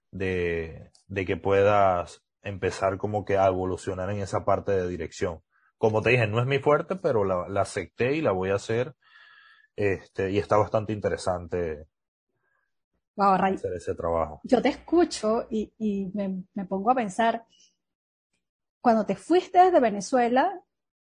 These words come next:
Speaker 2: los inmigrantes siempre llevan un plan, ¿no? Voy a hacer esto, voy a intentar aquello. ¿Qué tanto se parece lo que estás viviendo a ese plan que llevabas?
Speaker 1: Pues realmente yo lo tenía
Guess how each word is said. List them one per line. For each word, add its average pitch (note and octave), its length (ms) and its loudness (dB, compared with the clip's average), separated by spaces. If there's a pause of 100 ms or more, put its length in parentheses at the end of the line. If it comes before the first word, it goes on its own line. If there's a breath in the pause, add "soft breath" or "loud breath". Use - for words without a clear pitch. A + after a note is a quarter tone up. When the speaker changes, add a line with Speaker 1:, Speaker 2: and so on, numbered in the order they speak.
(100)
Speaker 2:
los G#3+ 240 -10
inmigrantes B3 1000 -2 (360)
siempre B3 240 -6
llevan E4 240 0
un A3 160 -8
plan, A3 420 -4
¿no? B3+ 280 -6 (200)
Voy G3 200 -6
a G3 40 -2
hacer G#3 240 -8
esto, G#3+ 520 -4
voy G3 160 -6
a G3+ 40 -6
intentar F#3 400 -4
aquello. G#3 800 -2 (720)
¿Qué G#3+ 80 -4
tanto D4+ 400 0
se G#4+ 140 -2
parece B3+ 1000 4 (400)
lo A#3 160 0
que A#3 80 -2
estás A#3 260 0
viviendo C4+ 500 2
a B3 100 6
ese A#3+ 180 -2
plan B3 260 -2
que C4 60 -2
llevabas? F#3 640 -4 (1000 soft breath)
Speaker 1:
Pues C3+ 180 2
realmente F#3 480 2
yo F#3 140 6
lo F#3+ 140 4
tenía B2 560 -2